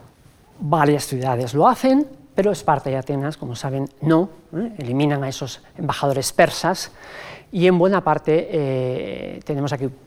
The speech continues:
punto de referencia también para entender esa campaña de castigo, eh, para esas, para esas ciudades. En el cuatrocientos, eh, <clears throat> noventa,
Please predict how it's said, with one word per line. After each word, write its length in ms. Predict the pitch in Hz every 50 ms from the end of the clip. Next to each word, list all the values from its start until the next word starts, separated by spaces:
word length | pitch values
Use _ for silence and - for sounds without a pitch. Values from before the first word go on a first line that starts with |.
| _ - - - -
punto 320 | 156 147 143 139 147 143
de 220 | 139 139 135 131 131
referencia 440 | - 175 147 165 147 147 143 160
también 320 | 151 143 135 135 139 139 139
para 180 | 139 143 135
entender 540 | 139 143 135 143 127 123 127 131 139 143 - - - - - - _ -
esa 260 | 165 139 - - 160
campaña 440 | - 151 139 131 151 147 151 156 139
de 120 | 139 131
castigo, 640 | - 143 123 - - - - 160 143 131 143 160 208 - - - - - - - - -
eh, 720 | - 190 147 135 131 123 123 123 123 123 120 120 120 127 127 - - _
para 360 | - 156 147 151 151 135 - -
esas, 400 | - - - 147 135 - - - - -
para 140 | - 160 156
esas 240 | 143 - 160 143 -
ciudades. 500 | - 175 175 180 160 - - - - - - - - - - - - - - - - - - - - - - - - - - - _ _ _ _ _ _ - - - - _ -
En 160 | 214 175 170
el 140 | 156 147 -
cuatrocientos, 1000 | - 190 151 - 156 139 - 185 180 175 165 165 175 160 156 - - - - - - - - -
eh, 380 | 190 156 147 139 135 135 139 - - - -
<clears throat> 1000 | 165 175 165 135 104 - - - - - - _ _ _ _ _ _ - 247 247
noventa, 460 | 175 135 143 139 143 - 135 131 131